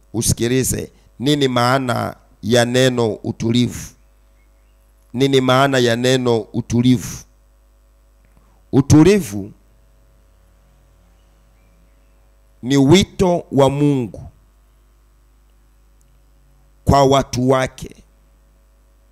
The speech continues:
ili aweze kuwapa amani, furaha, ushindi,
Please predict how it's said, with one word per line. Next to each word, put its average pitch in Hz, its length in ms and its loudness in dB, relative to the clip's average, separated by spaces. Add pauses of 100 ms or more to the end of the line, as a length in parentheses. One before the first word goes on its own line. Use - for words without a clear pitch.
(840)
ili 208 600 0 (2000)
aweze 147 600 0
kuwapa 175 840 -4 (160)
amani, 127 680 -6 (1900)
furaha, 135 1000 -2 (1600)
ushindi, 135 1000 0